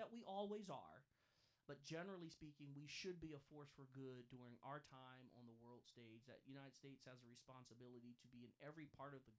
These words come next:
globe, um, not for military purposes, but exporting the blessings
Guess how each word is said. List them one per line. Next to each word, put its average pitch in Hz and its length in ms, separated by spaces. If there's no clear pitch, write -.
globe, 120 480
um, 117 540
not 160 320
for 151 80
military 139 640
purposes, 127 640
but 120 240
exporting 123 1080
the 120 160
blessings 123 960